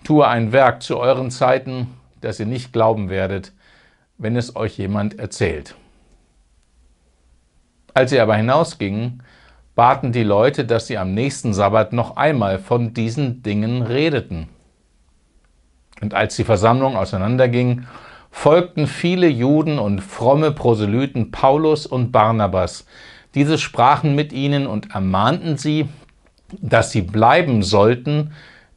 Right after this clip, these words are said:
in der Gnade Gottes. Dieser Text befindet sich mitten in der Auseinandersetzung zwischen den Aposteln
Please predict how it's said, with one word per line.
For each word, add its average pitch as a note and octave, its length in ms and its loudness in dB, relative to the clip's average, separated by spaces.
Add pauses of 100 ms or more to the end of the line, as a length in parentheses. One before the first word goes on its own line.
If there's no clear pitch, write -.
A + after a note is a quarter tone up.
(140)
in A2 160 0
der G2+ 160 2
Gnade G#2+ 640 2 (640)
Gottes. - 560 -6 (3750)
Dieser D3 180 2
Text - 500 -2 (200)
befindet D#3 360 2
sich D3 140 -2
mitten E3 240 2
in C#3 120 2
der C3 140 6
Auseinandersetzung C#3 1040 0
zwischen B2+ 480 -4
den G#2+ 260 -2
Aposteln E3+ 800 -2